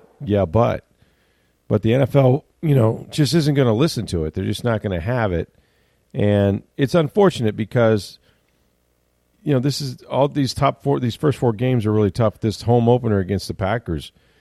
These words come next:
is, is extremely tough. And when you look at the state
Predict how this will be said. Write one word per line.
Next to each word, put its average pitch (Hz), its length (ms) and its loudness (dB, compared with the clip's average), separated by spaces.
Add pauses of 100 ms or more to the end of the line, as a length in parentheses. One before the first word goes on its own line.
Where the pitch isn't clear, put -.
(200)
is, 95 360 -2
is 90 240 -2
extremely 113 520 -2
tough. 85 340 -2
And 123 140 -2
when 131 100 0
you 127 100 0
look 165 240 0
at 196 120 -10
the 160 80 -2
state 120 460 -6